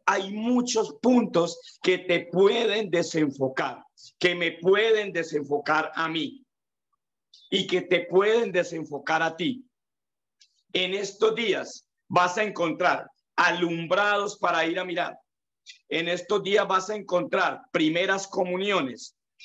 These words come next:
En estos días vas a encontrar grados. Vas a encontrar celebración de quince años. En estos días vas a encontrar matrimonios. En estos días vas a encontrar, ayer unos amigos me decían,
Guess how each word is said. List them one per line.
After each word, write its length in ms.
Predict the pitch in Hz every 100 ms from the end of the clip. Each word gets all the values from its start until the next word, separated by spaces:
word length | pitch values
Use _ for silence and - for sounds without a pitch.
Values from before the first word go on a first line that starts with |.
| -
En 180 | - 165
estos 320 | 170 - 202
días 240 | 175 190 185
vas 220 | 180 190
a 60 |
encontrar 640 | 190 202 160 139 175 147 123 -
grados. 840 | 156 175 185 170 135 - - - _ _
Vas 260 | 165 160 160
a 40 |
encontrar 460 | 185 165 151 156 160
celebración 760 | 175 180 170 156 151 165 165 165
de 140 | 185
quince 400 | 196 190 185 185
años. 540 | 185 190 131 127 - _ _ _ _ - -
En 160 | 151
estos 300 | 165 175 190
días 220 | 185 190 190
vas 180 | 180 190
a 40 |
encontrar 480 | 185 160 151 151 170
matrimonios. 1080 | 180 180 185 170 175 196 160 131 - - _ _ _ _
En 180 | - 170
estos 320 | 175 170 202
días 240 | 165 185 180
vas 220 | 180 190
a 60 |
encontrar, 680 | 190 190 175 147 170 175 180 - -
ayer 280 | 170 165 180
unos 240 | 196 190
amigos 300 | 170 175 190
me 80 | 185
decían, 360 | 170 202 180